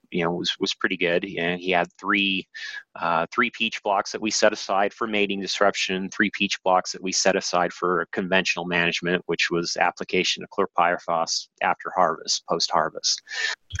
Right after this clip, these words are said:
Well, what we found was that the, the mating disruption worked. Uh, it worked in these small blocked orchards. Um,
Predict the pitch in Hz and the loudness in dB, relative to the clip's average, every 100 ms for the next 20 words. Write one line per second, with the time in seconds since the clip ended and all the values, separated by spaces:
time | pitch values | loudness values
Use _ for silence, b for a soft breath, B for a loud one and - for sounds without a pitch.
0 | B B 135 135 151 151 143 147 143 139 | B B -2 2 2 0 -4 0 0 0
1 | 131 123 - 117 107 - 110 104 98 113 | -2 -4 -2 2 0 0 0 2 0 -2
2 | 113 127 123 120 - 120 - 120 113 101 | 2 2 2 -2 2 2 4 2 0 -2
3 | 104 - - 101 113 131 - - - 87 | -8 -14 -16 0 2 2 -2 -16 -2 2
4 | 87 85 95 92 107 - 101 98 - - | 2 2 0 4 4 2 0 0 -2 0
5 | 98 95 98 98 98 101 101 120 139 - | 0 2 2 2 0 -2 0 -2 -2 -2
6 | - - 90 85 85 82 82 | -2 0 0 2 0 -4 -10